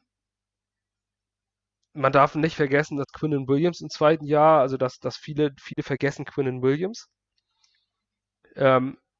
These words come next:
ich glaube, der wird ein absolutes Breakout-Year vor sich haben. Aber das ist halt auch nicht Edge. Dann hast du halt ein bisschen Druck über innen.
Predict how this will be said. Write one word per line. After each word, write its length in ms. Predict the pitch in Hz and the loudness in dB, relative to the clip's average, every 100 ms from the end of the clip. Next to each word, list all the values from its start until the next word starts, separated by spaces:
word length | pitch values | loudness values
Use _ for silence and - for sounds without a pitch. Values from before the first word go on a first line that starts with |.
| _ - | _ -14
ich 180 | 127 | -14
glaube, 320 | - 135 143 143 | -2 2 2 0
der 180 | 131 | -2
wird 140 | 131 131 | -4 -6
ein 80 | 131 | -8
absolutes 360 | 127 147 131 | -8 -8 -10
Breakout-Year 640 | - 135 131 143 139 156 160 | -2 -2 0 -4 -4 -4 -4
vor 220 | 151 156 | -4 -6
sich 180 | 165 156 | -6 -8
haben. 280 | 165 208 - _ _ _ _ _ _ _ | -8 -10 -16 _ _ _ _ _ _ _
Aber 180 | - 113 | -14 -8
das 140 | 120 127 | -6 -6
ist 80 | |
halt 160 | 143 - | -6 -4
auch 80 | 151 | -6
nicht 140 | 151 | -6
Edge. 320 | - - - _ _ _ _ _ _ | -10 -10 -12 _ _ _ _ _ _
Dann 120 | - 127 | -4 0
hast 220 | 156 - | 0 0
du 60 | 147 | 0
halt 120 | 139 | 0
ein 100 | 139 | -4
bisschen 300 | 160 160 143 | -6 -6 -4
Druck 220 | 143 165 | -4 -2
über 220 | 151 131 | 2 2
innen. 200 | 135 160 | 2 -4